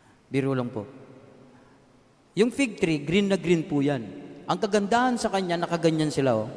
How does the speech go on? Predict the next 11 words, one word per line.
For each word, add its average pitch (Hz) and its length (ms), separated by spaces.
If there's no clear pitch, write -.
Yung 131 160
mga, 139 140
yung 147 120
mga 139 220
leaves 143 300
niya. 117 160
Nakasapo 147 480
sila. 113 320
Green 202 320
na 180 120
green. 143 300